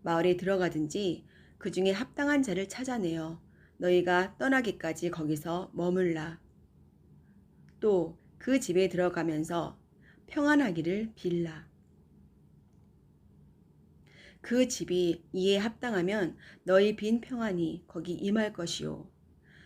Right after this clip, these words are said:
만일 합당하지 아니하면 그 평안이 너희에게 돌아올 것이니라. 누구든지 너희를 영접하지도 아니하고 너희 말을 듣지도 아니하거든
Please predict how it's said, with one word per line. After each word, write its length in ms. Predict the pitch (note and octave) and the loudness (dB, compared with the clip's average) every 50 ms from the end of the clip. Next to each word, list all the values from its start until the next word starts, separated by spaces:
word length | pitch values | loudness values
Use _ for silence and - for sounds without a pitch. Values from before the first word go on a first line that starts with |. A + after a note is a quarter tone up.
| - - | -20 -14
만일 500 | - - F3 F3 F#3 G#3 G#3 F#3 E3+ - - _ | -4 -2 0 2 2 2 2 2 0 -2 -6 _
합당하지 680 | - E4+ E4 - - - D#4+ D4 A3 F#3+ F#3+ G#3+ G#3 | -8 -8 -8 -8 -2 0 0 2 2 0 0 0 -2
아니하면 680 | E3 D#3+ E3 F3 F3 E3+ D#3+ D#3+ - - - - - - _ | 0 0 2 2 2 0 0 -4 -6 -10 -12 -14 -16 -18 _
그 180 | - - F#3+ F#3+ | -4 -4 -4 -4
평안이 600 | - - C4 A#3+ B3 A#3+ F#3+ F3 E3+ E3 E3 - - - - - | -2 -4 -4 -2 0 0 0 0 0 0 -2 -8 -16 -20 -14 -2
너희에게 640 | - F#3+ G3 G3 F#3+ F3+ E3+ F3+ G3 G#3 A3 A3 | 0 2 4 4 4 4 4 2 0 0 0 -4
돌아올 480 | - F3 E3+ F#3 F3 E3+ F3+ G3 G3 G3 | -6 -6 -4 -2 0 2 0 0 0 -4
것이니라. 680 | - E3+ E3+ - F3 F3 E3+ E3 - F3 E3+ - - _ _ - _ _ _ _ _ _ - - - - - - - - - _ - - - - - - - _ - - - - - - - - | -6 -8 -6 -4 -4 -4 -4 -4 -6 -10 -14 -16 -18 _ _ -20 _ _ _ _ _ _ -20 -20 -20 -20 -20 -20 -20 -20 -20 _ -20 -20 -20 -20 -20 -20 -20 _ -20 -20 -20 -20 -20 -18 -8 -2
누구든지 840 | F#3 G#3 G3+ A3+ A#3+ A3+ G#3+ F#3 D#3+ D3+ - D#3 D#3+ D#3+ F3 - - - | 0 2 2 2 2 2 2 2 2 0 -2 -4 -4 -4 -6 -10 -14 -4
너희를 420 | - F#3 F#3 F#3 F#3 E3+ F#3 F#3+ D#3+ | 0 2 4 4 4 4 2 2 2
영접하지도 800 | F3+ F#3+ G3+ G3+ A#3 A3+ A#3 - B3 A3 F3+ E3+ - G3 G3 | 2 2 4 4 2 2 2 -4 -8 -8 -6 -4 -4 -4 -4
아니하고 720 | - - E3 F3 F#3 F#3 F3 E3 D3 - - D3 F3 - - - _ - _ _ _ _ _ | -2 -2 -2 -2 0 -2 -2 -6 -8 -10 -14 -14 -14 -16 -18 -20 _ -20 _ _ _ _ _
너희 280 | - F3+ G3 G#3 A3+ A#3 | 2 4 4 6 6 4
말을 280 | A3+ F#3+ F#3+ G3+ G3+ | 4 4 2 2 0
듣지도 500 | G3+ - F#3 - - - F#3 F3+ G#3 G#3 | -4 -6 -10 -10 -8 -8 -4 -2 -2 -2
아니하거든 880 | - - E3 F3 F#3 G3 F3+ F3 D#3 E3+ E3+ D#3 F#3 G3+ F#3+ D3+ D3+ - | -2 -2 -2 -2 -2 -2 -2 -4 -2 -4 -4 -4 -4 -4 -4 -4 -6 -8